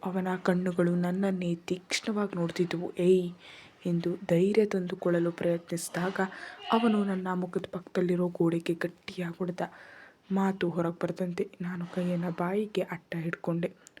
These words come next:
ಒಂದು ರೀತಿಯಲ್ಲಿ ಹೇಳ್ಬೇಕೆಂದ್ರೆ ಬಿಗಿದ್ಕೊಂಡು ಅವನನ್ನೇ ನೋಡ್ತಿದ್ದೆ. "ಇನ್ನೊಂದು ಬಾರಿ ನನ್ನ ಕಣ್ಣಿಗೆ ಬಿದ್ರೆ ಕೊಂದು ಬಿಡ್ತೀನಿ" ಅಂತ ಸಣ್ಣದಾಗಿ ಹೇಳ್ದ.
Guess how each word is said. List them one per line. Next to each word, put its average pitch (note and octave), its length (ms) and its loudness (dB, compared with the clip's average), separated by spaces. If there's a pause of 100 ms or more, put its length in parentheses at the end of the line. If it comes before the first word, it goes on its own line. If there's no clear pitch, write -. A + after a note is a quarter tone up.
(120)
ಒಂದು E3+ 200 2
ರೀತಿಯಲ್ಲಿ E3+ 480 -2
ಹೇಳ್ಬೇಕೆಂದ್ರೆ F3+ 880 -2 (420)
ಬಿಗಿದ್ಕೊಂಡು A3 520 0
ಅವನನ್ನೇ E3+ 600 -2
ನೋಡ್ತಿದ್ದೆ. G#3+ 580 -2 (720)
"ಇನ್ನೊಂದು A3+ 340 4
ಬಾರಿ F3+ 280 -2
ನನ್ನ F3+ 220 -4
ಕಣ್ಣಿಗೆ F3 400 -2
ಬಿದ್ರೆ F#3+ 340 2
ಕೊಂದು G3 520 2
ಬಿಡ್ತೀನಿ" F#3+ 600 4
ಅಂತ E3 180 -2
ಸಣ್ಣದಾಗಿ F3 760 -2
ಹೇಳ್ದ. D#3+ 240 -8